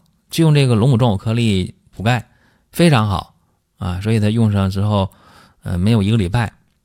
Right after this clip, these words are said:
啊，小孩睡得踏实啦，也不出汗啦，啊，也不来回这个翻身啦、踢被啦，都，都没有了啊。又过了一个多月，那个枕秃呢，基本长平了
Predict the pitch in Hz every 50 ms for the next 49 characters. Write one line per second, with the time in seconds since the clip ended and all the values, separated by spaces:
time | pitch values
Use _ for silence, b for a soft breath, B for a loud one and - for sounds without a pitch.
0 | _ _ _ _ - - 98 85 85 - - 85 85 87 92 - 120 104 95 87
1 | - 113 104 107 107 101 95 90 92 92 92 90 85 85 82 82 80 - - -
2 | - 95 101 104 - 120 123 135 156 156 151 143 135 135 131 131 127 120 107 -
3 | - B B B B B B B B B B B 92 92 85 87 95 101 98 104
4 | 110 104 98 95 98 107 104 98 98 95 95 - - 107 107 104 110 104 107 104
5 | 104 92 82 82 - - - - - - 101 101 120 120 120 107 87 82 85 98
6 | 117 127 139 139 131 135 135 127 104 - 87 - - _ _ _ _ _ _ _
7 | _ _ _ _ _ _ - 101 - - 131 139 131 139 139 127 120 113 107 104
8 | 101 95 - - - 107 107 110 113 107 104 113 120 110 90 - _ _ _ _
9 | _ _ _ _ _ _ _ _ _ _ _ _ - - 104 101 101 101 - 87
10 | - - - - 107 110 113 101 98 - 117 110 107 98 104 107 90 80 - -
11 | 87 85 92 110 104